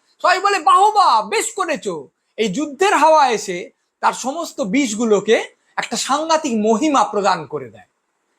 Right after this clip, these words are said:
একটা কথা আছে যে সাধারণ মানুষ কখনো বিভেদ চায় না, বিচ্ছেদ চায় না, বিদ্বেষ চায় না। সাধারণ মানুষ মিলেমিশে বাঁচতে চায়, সে একে অন্যের উৎসবে সামিল হতে চায়, একটা ভাই ভাই, বোন বোন ভাব বজায় রেখে চলতে চায়।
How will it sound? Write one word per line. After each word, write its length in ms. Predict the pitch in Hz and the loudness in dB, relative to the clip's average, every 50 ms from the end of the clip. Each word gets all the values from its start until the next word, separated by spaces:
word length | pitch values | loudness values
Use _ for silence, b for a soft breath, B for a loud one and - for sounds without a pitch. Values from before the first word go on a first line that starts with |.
| _ _ | _ _
একটা 220 | - - - 359 311 | -8 -6 -4 0 2
কথা 240 | 320 339 339 359 370 | 2 2 2 2 2
আছে 220 | 359 311 - 294 | 2 0 0 -4
যে 140 | 247 247 247 | -6 -6 -8
সাধারণ 500 | - - - 208 - 277 349 392 392 359 | -8 -6 -6 -2 0 0 0 0 0 0
মানুষ 280 | 339 320 302 294 - - | -2 -2 -2 -2 -6 -6
কখনো 320 | - 269 - 262 254 247 220 | -4 -4 -4 -4 -6 -6 -6
বিভেদ 320 | 190 208 180 202 220 220 220 - | -6 -4 -2 -2 -2 -2 -4 -4
চায় 220 | - 165 156 165 | -2 0 0 0
না, 240 | 202 220 190 147 - - - _ _ _ _ _ _ - | 0 0 -2 -2 -2 -6 -12 _ _ _ _ _ _ -6
বিচ্ছেদ 400 | 165 233 240 - - - 294 277 - - | -4 -4 -4 -4 -4 -4 -4 -4 -2 0
চায় 220 | 233 214 240 277 | 0 2 2 2
না, 360 | 311 285 196 131 - - _ _ _ _ _ _ | 2 0 0 -2 -4 -8 _ _ _ _ _ _
বিদ্বেষ 480 | - 180 269 254 233 220 311 320 311 - | -6 -4 -4 -4 -2 -2 -2 -2 -2 -2
চায় 260 | - 254 233 254 302 | 0 2 2 2 2
না। 200 | 294 233 165 135 | 2 0 -2 -4
সাধারণ 380 | - - 233 277 311 339 381 370 | -2 -2 -2 0 0 0 0 -2
মানুষ 260 | - 285 - 370 285 | -4 -6 -6 -6 -10
মিলেমিশে 540 | 277 320 349 359 392 415 415 403 - - 415 | -10 -10 -6 -6 -6 -4 -4 -4 -4 -4 -2
বাঁচতে 420 | 359 330 302 - - - 262 220 | 0 0 0 -2 -4 -6 -6 -4
চায়, 320 | - 185 151 120 117 - - _ _ _ _ _ _ | -2 -2 -4 -4 -6 -8 -14 _ _ _ _ _ _
সে 120 | - 320 | -6 -2
একে 380 | 339 311 302 294 285 - 349 370 | 0 2 2 0 0 -2 -2 0
অন্যের 340 | 359 359 349 349 349 339 302 | 2 0 0 -2 -4 -4 -4
উৎসবে 480 | 302 311 - _ - 311 311 294 302 | -4 -6 -8 _ -2 0 0 0 -2
সামিল 400 | - - 254 254 269 320 370 349 | -4 -6 -6 -6 -6 -4 -2 -2
হতে 260 | 285 254 262 262 233 - | 0 0 0 -2 -4 -4
চায়, 340 | - 190 143 123 110 95 - _ _ _ _ _ _ _ | -2 -2 -4 -4 -6 -10 -14 _ _ _ _ _ _ _
একটা 220 | - - - 311 | -6 -2 -2 -2
ভাই 380 | - - - 247 302 359 381 349 | -2 0 0 2 2 2 2 2
ভাই, 300 | 294 254 240 214 196 202 | 2 2 2 2 2 0
বোন 360 | 185 185 240 285 320 339 339 | -2 -2 0 0 0 0 -2
বোন 220 | 330 320 302 277 226 | 0 0 0 0 0
ভাব 280 | 202 214 214 208 - 180 | 2 2 2 2 2 0
বজায় 320 | 214 208 202 214 214 208 | -2 0 2 2 2 0
রেখে 220 | 202 190 196 214 | 0 -2 -4 -6
চলতে 340 | 196 - 185 165 143 - 131 | -6 -6 -8 -12 -12 -14 -20
চায়। 260 | 123 - 98 87 - | -20 -20 -20 -20 -20